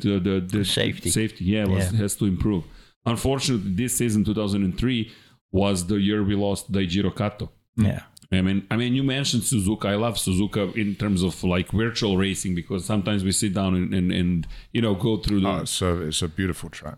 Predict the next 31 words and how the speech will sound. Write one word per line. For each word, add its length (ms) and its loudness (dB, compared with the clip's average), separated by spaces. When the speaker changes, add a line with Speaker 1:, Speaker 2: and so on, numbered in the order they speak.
Speaker 3:
Still 260 0
Speaker 1:
Yeah. 140 2
Speaker 3:
is. 180 -8
But, 260 -4
um, 460 0
like 180 -2
a 40 0
lot 120 2
of 80 -4
beautiful 320 -6
tracks, 340 -4
has 120 -6
been 340 0
spoiled 640 0
by 300 0
chicanes, 680 -2
you 80 -8
know. 340 0
Um, 600 -2
there's 180 0
a 40 0
chicane 500 0
after 300 -2
the 340 0
hairpin. 460 0
There 80 -6
was 160 -2
a, 140 -4
a 40 -12
fantastic, 760 -2
fast 520 0